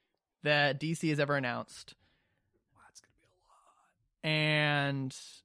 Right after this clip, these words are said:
Speaker 1: it, it's two pages.
Speaker 2: Mm-hmm. Yeah, okay, yeah, yeah.
Speaker 1: With information. Uh, it's two pages with information. It's not just a list.
Speaker 2: Okay.
Speaker 1: And I'm gonna give all the information we have about it, who was attached to do things,
Speaker 2: Mm-hmm.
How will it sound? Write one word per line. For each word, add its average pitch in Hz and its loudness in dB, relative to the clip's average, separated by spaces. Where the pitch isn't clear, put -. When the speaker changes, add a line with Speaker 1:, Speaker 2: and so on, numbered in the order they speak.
Speaker 1:
it, 269 6
it's 240 2
two 269 -4
pages. 190 -2
Speaker 2:
Mm-hmm. 180 -10
Yeah, 208 -14
okay, 196 -14
yeah, 190 -18
yeah. 190 -18
Speaker 1:
With 165 -10
information. 170 -6
Uh, 202 0
it's 202 0
two 302 0
pages 262 2
with 190 4
information. 156 -2
It's 147 -6
not 170 0
just - -12
a 143 0
list. 131 -12
Speaker 2:
Okay. 143 -14
Speaker 1:
And 180 2
I'm 240 4
gonna 277 4
give 214 6
all 202 8
the 240 4
information 214 0
we 185 0
have 180 2
about 147 0
it, 131 -6
who 156 0
was 147 0
attached 165 -4
to 156 -6
do 196 0
things, 214 0
Speaker 2:
Mm-hmm. 160 -10